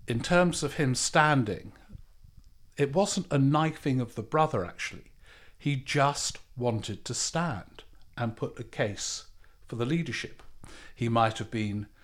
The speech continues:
in your view and others, preposterously ambitious or deluded or whatever. But I think he had every right to stand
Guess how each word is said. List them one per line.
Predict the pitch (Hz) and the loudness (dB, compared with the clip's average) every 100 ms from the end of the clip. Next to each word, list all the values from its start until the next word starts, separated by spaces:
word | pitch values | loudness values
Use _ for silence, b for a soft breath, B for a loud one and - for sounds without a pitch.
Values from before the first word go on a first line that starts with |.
| b b b | b b b
in | 127 | -2
your | 113 117 117 | 2 2 0
view | 117 110 107 | 0 -2 0
and | 95 | 0
others, | 110 117 107 - | -2 -2 -6 -8
preposterously | - - 143 139 - 151 131 139 143 | -12 -10 -6 -6 -4 -4 -4 -2 0
ambitious | 131 131 151 147 170 - - - - - B B B B - | 0 0 -4 -6 -10 -12 -14 -18 -20 -20 B B B B -4
or | 123 120 117 117 | 0 2 0 -2
deluded | - 117 135 165 165 160 156 | -6 -2 0 0 0 -2 0
or | 143 | 0
whatever. | 151 151 170 101 - - - B B B | 0 0 0 -4 -12 -20 -20 B B B
But | - 127 | -6 -2
I | 156 | -2
think | 127 110 | -4 -8
he | 120 | -8
had | 120 104 | -2 -2
every | 104 101 101 92 92 - | -2 -8 -10 -12 -14 -12
right | 110 143 156 - | -6 -6 -6 -10
to | |
stand | - - 92 - - - | -12 -10 -10 -10 -20 -20